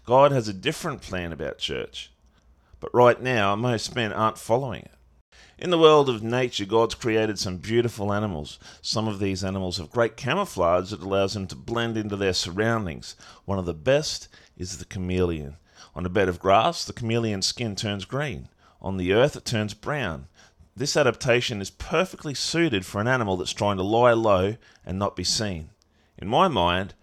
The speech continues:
this has become the symbol of the Christian man in and out of church. At church, many Christian men try to blend into the pew, uh, thinking that if no one sees him, he won't have to do or say anything. Outside of the church, many Christian men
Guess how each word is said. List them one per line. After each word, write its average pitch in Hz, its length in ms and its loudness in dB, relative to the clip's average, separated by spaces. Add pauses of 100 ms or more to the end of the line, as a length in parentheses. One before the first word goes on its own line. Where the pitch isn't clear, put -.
(220)
this - 160 -6
has 113 120 -6
become 104 300 -4
the 98 60 -4
symbol 101 340 -2
of 92 100 -6
the 95 60 -12
Christian 104 440 -4
man 104 420 -2
in 117 420 -6
and 104 140 -4
out 101 160 0
of 95 60 -8
church. - 560 -8 (480)
At 101 120 -8
church, 127 500 2
many 131 360 -2
Christian 107 500 -2
men 87 140 -4
try 92 240 2
to 87 80 -4
blend 98 280 -2
into 101 180 -4
the 90 100 -2
pew, 113 340 -2 (360)
uh, - 60 -12 (100)
thinking 135 480 -4
that 95 120 0
if 95 140 -12
no 160 140 -2
one 117 120 -2
sees 180 360 -2
him, 123 200 -6 (180)
he 101 100 -6
won't 107 200 0
have 107 140 -6
to - 80 -14
do 107 340 0
or - 100 -8
say 127 320 -4
anything. 78 520 -12 (480)
Outside 120 440 4
of 208 120 -4
the 82 60 -12
church, 92 380 0
many 117 180 -4
Christian 107 500 -2
men 110 240 -2